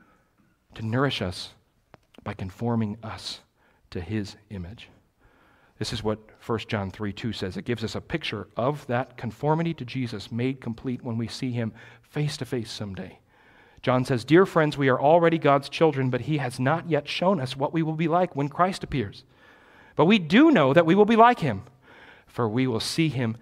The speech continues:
as he really is." And in that moment, the transformation into his image will be made complete. This is what we're doing when we come to this table. We're being lifted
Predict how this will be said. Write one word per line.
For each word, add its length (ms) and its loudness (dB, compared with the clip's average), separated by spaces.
as 160 -4
he 120 -4
really 580 -2
is." 400 -8
And 80 -12
in 60 -4
that 180 -6
moment, 300 -6
the 60 -10
transformation 720 -8
into 180 -10
his 160 -10
image 220 -10
will 80 -14
be 80 -12
made 200 -12
complete. 440 -18
This 240 -2
is 140 -8
what 140 -12
we're 80 -10
doing 260 -2
when 100 -8
we 80 -8
come 200 -8
to 100 -12
this 160 -8
table. 460 -14
We're 80 -2
being 340 4
lifted 480 2